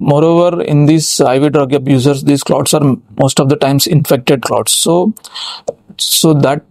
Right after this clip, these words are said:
uh, infected clot will go to lung and it will cause infection in the lung also. That,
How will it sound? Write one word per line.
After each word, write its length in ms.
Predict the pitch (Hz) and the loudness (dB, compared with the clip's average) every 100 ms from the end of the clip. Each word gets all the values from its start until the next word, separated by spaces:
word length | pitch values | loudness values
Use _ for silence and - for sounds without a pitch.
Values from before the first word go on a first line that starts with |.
| _ | _
uh, 120 | 185 175 | 0 2
infected 580 | 165 147 156 139 156 | 2 0 0 0 0
clot 280 | - 147 151 | 0 -2 0
will 200 | 143 139 | 0 2
go 120 | 135 | 2
to 100 | 135 | 2
lung 320 | 143 127 147 - | 2 2 2 0
and 180 | 131 | 0
it 160 | 131 120 | -2 0
will 180 | 143 147 | 0 0
cause 280 | - 135 131 | 0 0 2
infection 420 | 127 151 - 139 | 2 2 0 2
in 60 | |
the 80 | 135 | 2
lung 240 | 117 123 123 | 2 2 0
also. 340 | 107 - - _ - | 0 -4 -6 _ -4
That, 180 | - | -2